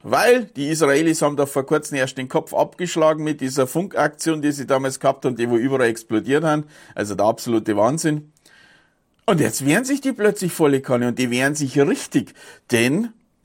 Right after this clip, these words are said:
ihr seht es also, die greifen alle möglichen Länder hier im Umfeld an. Das ist jetzt sogar in Zypern gab es jetzt einen Angriff auf einen Militärstützpunkt. Und die greifen nicht nur Militärstützpunkte an, sondern auch zivile Infrastruktur wie Hotels.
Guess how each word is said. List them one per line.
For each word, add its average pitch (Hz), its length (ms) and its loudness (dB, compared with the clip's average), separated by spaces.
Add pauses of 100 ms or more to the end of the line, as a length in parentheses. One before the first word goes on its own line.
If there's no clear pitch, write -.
(640)
ihr 120 140 0
seht 165 300 0
es 196 100 -2
also, 170 220 4
die 147 160 2
greifen 151 480 2
alle 165 220 4
möglichen 147 360 0
Länder 135 320 2
hier 175 200 2
im 160 60 0
Umfeld 185 380 0
an. 165 160 2
Das 156 180 -2
ist 151 120 -4
jetzt 147 180 0
sogar 139 240 2
in 135 80 -4
Zypern 202 480 0
gab 120 200 2
es 117 140 -6
jetzt 120 360 -2
einen 123 240 -6
Angriff 156 480 0
auf 156 340 0
einen 151 220 -2
Militärstützpunkt. 165 1000 -2 (180)
Und 143 120 -2
die 143 80 2
greifen 143 440 0
nicht 156 200 4
nur 170 100 2
Militärstützpunkte 170 1080 0
an, 170 60 2
sondern 156 300 0
auch 156 60 -6
zivile 240 420 -2
Infrastruktur 156 800 0
wie 127 140 0
Hotels. 214 640 0